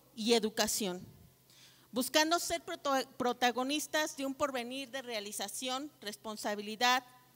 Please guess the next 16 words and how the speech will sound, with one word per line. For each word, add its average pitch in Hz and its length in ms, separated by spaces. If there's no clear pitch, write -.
crecimiento 262 720
personal 240 800
y 220 100
social 247 560
que 240 120
trascienda 277 580
con 262 160
entereza, 233 680
esperanza 247 800
y 233 100
confianza 254 680
todo 269 320
dolor 240 380
por 240 180
el 202 140
pasado. 190 560